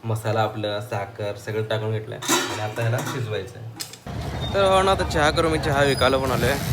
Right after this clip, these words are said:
आणि घरी जास्त शूट करलं नाही, घरात जरा घरची नको म्हणत होते. तर असंच करूया, आपलं काय काय होतं ते. आता तुम्हाला दुपारी भेटतो, दुपारचं जे काही नियोजन आहे ते सांगतो, कारण अजून खूप काय आहे माझ्याकडे सांगण्यासाठी. तर आता आपण आलोय,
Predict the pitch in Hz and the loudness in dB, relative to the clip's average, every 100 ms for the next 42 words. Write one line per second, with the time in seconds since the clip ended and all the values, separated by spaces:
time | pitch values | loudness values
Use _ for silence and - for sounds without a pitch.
0 | - - - 123 135 131 143 143 147 - | -2 -2 -2 -2 0 0 0 2 2 2
1 | - 151 151 151 151 135 123 123 117 117 | -2 -2 0 0 0 0 0 0 0 0
2 | 117 123 120 117 120 120 113 131 - - | 0 0 0 2 2 2 2 0 -2 -2
3 | - - - - 123 123 123 123 107 - | -4 -4 -2 2 4 6 6 6 4 0
4 | 135 156 151 165 175 165 170 156 139 143 | -2 -2 0 4 4 4 2 2 4 2
5 | 139 143 151 170 - - - - 120 131 | 4 2 0 -2 -4 -4 -4 -2 0 0
6 | 139 139 135 - - 139 147 127 147 - | 2 2 2 0 2 2 2 0 0 -2
7 | 117 120 - 131 131 127 127 117 120 - | 2 2 0 0 2 2 0 -4 -6 -8
8 | - - 131 131 139 120 127 131 147 156 | -8 -4 -2 0 0 2 2 2 0 2
9 | 151 120 98 110 - - 120 120 127 139 | 0 0 -2 -2 -2 -2 -2 0 0 0
10 | 170 202 - 160 127 107 104 - 113 107 | -2 -2 2 4 4 2 0 0 -2 -2
11 | - - - - - - - - - _ | -4 -4 -4 -4 -4 -2 -2 -2 -6 _
12 | 196 180 170 139 127 107 98 | 0 0 2 0 0 -6 -8